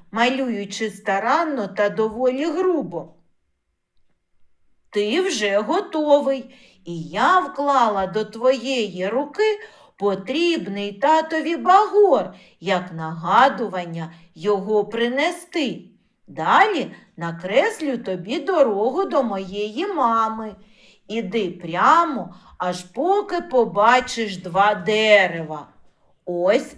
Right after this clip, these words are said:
дерева. Відтак піднімайся на пагорб, ось пагорб, за яким потрапиш у болото,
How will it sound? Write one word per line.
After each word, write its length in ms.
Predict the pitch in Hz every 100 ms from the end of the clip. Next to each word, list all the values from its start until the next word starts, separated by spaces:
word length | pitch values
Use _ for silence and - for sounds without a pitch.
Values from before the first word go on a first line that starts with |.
| -
дерева. 1000 | 214 359 440 320 202 175 165 156 156 - - - _ _ _ - _ -
Відтак 800 | 156 190 185 - 349 466 - - _ _ -
піднімайся 1040 | 208 180 185 214 226 302 494 480 - 196
на 280 | 170 165 -
пагорб, 800 | 165 165 180 190 208 254 277 - - - _
ось 440 | 233 254 254 254
пагорб, 720 | - 262 254 247 247 240 226 - - -
за 180 | 196 254
яким 580 | 254 254 254 254 254 240
потрапиш 800 | 247 247 247 240 233 240 240 262
у 60 |
болото, 840 | 190 254 247 240 240 240 240 240